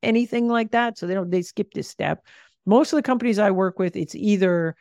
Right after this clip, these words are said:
"How do we get started? How does a project look? How's this gonna work? Like, how do we do change management?" Or it's something to do with pricing. And then the last, we finish up the sales pitch with the ask. So big companies don't have this problem.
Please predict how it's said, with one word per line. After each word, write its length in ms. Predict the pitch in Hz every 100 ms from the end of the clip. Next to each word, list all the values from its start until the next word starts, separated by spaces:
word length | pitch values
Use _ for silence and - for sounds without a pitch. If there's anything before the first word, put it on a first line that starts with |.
| _ _ _ _ -
"How 180 | 165
do 60 | 208
we 120 | 294
get 180 | 254 233
started? 480 | - 185 175 175 165
How 160 | 165
does 120 | 208 240
a 60 |
project 440 | 208 196 185 175 170
look? 220 | 175 160
How's 220 | 165 202
this 120 | 247
gonna 240 | - 240 208
work? 380 | 160 165 165 160
Like, 120 | 151
how 120 | 208
do 80 | 233
we 100 | 240
do 120 | 220
change 280 | 208 190 165
management?" 500 | 156 151 151 151 151 _ _ _
Or 300 | 202 214 220
it's 160 | 208 196
something 200 | 220 180
to 60 |
do 140 | 175 170
with 140 | 160
pricing. 640 | - 143 127 143 135 165 180 _ _ _ _ _
And 140 | 196 196
then 100 | 196
the 80 | 185
last, 440 | 220 247 262 -
we 160 | 190 175
finish 480 | - 277 285 294 190
up 320 | 175 190 - _ _ _ -
the 80 |
sales 360 | 180 202 202 190
pitch 340 | - 180 -
with 300 | 165 170 165 _ _ -
the 200 | 156 170
ask. 460 | 139 107 - - - _ _
So 480 | - 196 175 165 160 _ -
big 180 | 285 247
companies 420 | 262 233 214 190
don't 200 | 190 180
have 180 | 170 160
this 120 | 165
problem. 500 | - 160 147 147